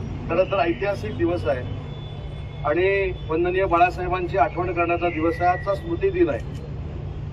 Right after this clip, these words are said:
त्याच्यामुळं बाळासाहेबांच्या प्रतिमेच्या समोर आपण सगळ्यांनी मिळून संकल्प करू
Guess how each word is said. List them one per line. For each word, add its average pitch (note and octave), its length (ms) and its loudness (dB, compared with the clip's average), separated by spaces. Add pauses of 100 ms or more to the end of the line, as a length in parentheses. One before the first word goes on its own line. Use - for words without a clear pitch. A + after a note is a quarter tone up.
(140)
त्याच्यामुळं F3+ 540 6
बाळासाहेबांच्या F#3 920 4
प्रतिमेच्या F3 580 0
समोर F3+ 320 2
आपण F3 240 4
सगळ्यांनी F3+ 360 -4
मिळून F3 220 -6
संकल्प F#3 440 4
करू D#3 240 4